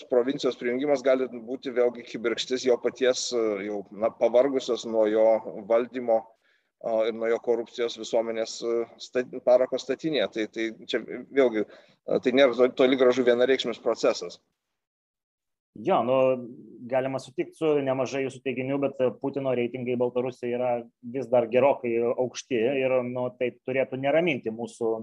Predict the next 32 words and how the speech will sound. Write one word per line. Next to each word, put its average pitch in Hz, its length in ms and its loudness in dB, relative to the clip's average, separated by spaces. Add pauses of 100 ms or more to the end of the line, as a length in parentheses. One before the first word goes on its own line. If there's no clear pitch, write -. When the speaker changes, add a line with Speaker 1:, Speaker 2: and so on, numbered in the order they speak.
(240)
Speaker 2:
kaip 117 180 -2
sakoma, 117 460 0
sakykim 117 260 -10
taip, 120 240 0
e, 117 140 4 (500)
demokratijos 123 640 4
šalininkus. 110 640 0
Vat 123 200 -2 (120)
paminėjot 156 480 2
lyderius, 104 480 -2
e, 117 120 -2 (340)
kad, 117 180 -6
e, 117 140 2 (240)
Baltarusijos 127 500 0
lyderiai 175 380 0 (800)
gali 131 180 -2
būt, 160 240 -2
kad 151 240 -4
ne, 135 280 -2 (200)
ne, 127 140 -4 (500)
nereprezentu-, 127 1160 0
nereprezentuoja, 131 720 4
žodžiu, 131 240 -6
ne, 131 140 -4 (1080)
nėra 160 240 6
veidrodis, 147 560 0
e, 131 240 -2
tos 147 240 -4
pilietinės 143 400 -4
visuomenės, 117 400 0
bet, 110 240 -6
nu, 117 220 -4